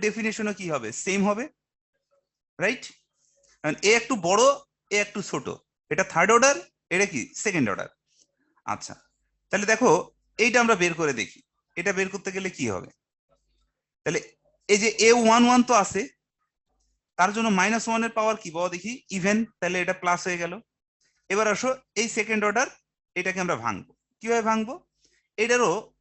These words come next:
ফার্স্ট রো বরাবর ভাঙি। তাহলে কত নিলাম, এ টু টু, তার সাথে কি তার কোফ্যাক্টর, তার কোফ্যাক্টর কত হবে,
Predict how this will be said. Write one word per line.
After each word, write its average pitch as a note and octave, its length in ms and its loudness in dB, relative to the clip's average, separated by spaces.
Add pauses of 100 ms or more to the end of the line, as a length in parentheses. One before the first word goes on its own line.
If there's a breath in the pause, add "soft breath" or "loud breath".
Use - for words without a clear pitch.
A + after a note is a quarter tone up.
(920)
ফার্স্ট A3 340 -4
রো G#3+ 80 4 (100)
বরাবর D#3 280 2 (100)
ভাঙি। F#2 240 -12
তাহলে D3+ 240 -6
কত D#3+ 100 -4 (100)
নিলাম, A2+ 200 0 (200)
এ - 20 -2 (100)
টু A3 160 -6
টু, A#3 80 -8 (1500)
তার F#3 160 0
সাথে G#3+ 200 0
কি G3+ 120 -2
তার F#3+ 200 2
কোফ্যাক্টর, D#3 420 -2 (100)
তার E3+ 120 2 (100)
কোফ্যাক্টর G#3+ 460 -4
কত G#3 160 -6
হবে, B3+ 120 -6